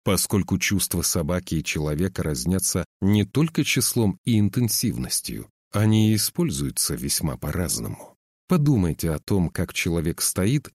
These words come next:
выпрямившись. Он думает, что такая позиция возносит его над землей.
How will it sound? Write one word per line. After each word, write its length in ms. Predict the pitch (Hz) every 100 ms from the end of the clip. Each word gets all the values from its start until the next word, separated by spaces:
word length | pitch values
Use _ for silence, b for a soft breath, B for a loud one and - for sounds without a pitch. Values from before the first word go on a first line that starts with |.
| -
выпрямившись. 1040 | 117 143 - - 60 - - - - - _ -
Он 220 | 101 90
думает, 340 | 101 101 95
что 220 | - -
такая 320 | 87 90 87 80
позиция 680 | 95 113 160 - - 71 - _
возносит 880 | 90 104 92 64 85 98 - 123 110
его 240 | 107 90
над 200 | 92 95
землей. 520 | 104 117 98 62 52